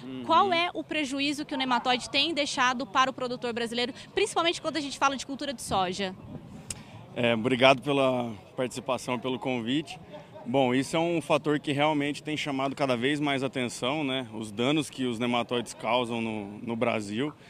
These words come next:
Speaker 1: Se você considerar todas as culturas, esse dano chega a trinta e dois bi-, é,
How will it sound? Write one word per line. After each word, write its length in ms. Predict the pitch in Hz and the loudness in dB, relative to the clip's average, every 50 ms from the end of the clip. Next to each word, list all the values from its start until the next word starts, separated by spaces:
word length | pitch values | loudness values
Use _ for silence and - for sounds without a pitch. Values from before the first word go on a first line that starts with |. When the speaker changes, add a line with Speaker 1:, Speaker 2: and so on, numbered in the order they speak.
| - - | -20 -20
Speaker 1:
Se 80 | - - | -12 -6
você 240 | 127 127 - 170 156 | -6 -4 -2 -2 -2
considerar 420 | - 165 143 127 156 151 147 143 | 0 -2 -4 -2 0 2 2 2
todas 280 | - - 156 165 147 143 | 0 0 -4 -4 -4 -4
as 120 | 165 147 | -4 -4
culturas, 600 | - - 156 147 - - 143 147 151 139 127 120 | -2 0 0 0 2 2 2 2 4 4 2 2
esse 180 | 127 - - 123 | 0 -4 -4 -2
dano 240 | 123 139 143 143 135 | 0 0 2 0 0
chega 400 | - - 151 143 135 139 135 131 | 0 2 2 2 4 6 6 6
a 60 | 120 | 6
trinta 400 | - - 139 151 185 190 - 185 | 4 0 0 0 0 0 0 0
e 100 | 156 139 | 0 2
dois 400 | 123 127 135 151 160 135 107 107 | 2 2 0 2 2 0 -2 -4
bi-, 320 | 107 107 123 165 170 151 - | -10 -8 -8 -8 -8 -6 -6
é, 300 | 123 117 110 107 107 | -4 -4 -4 -4 -6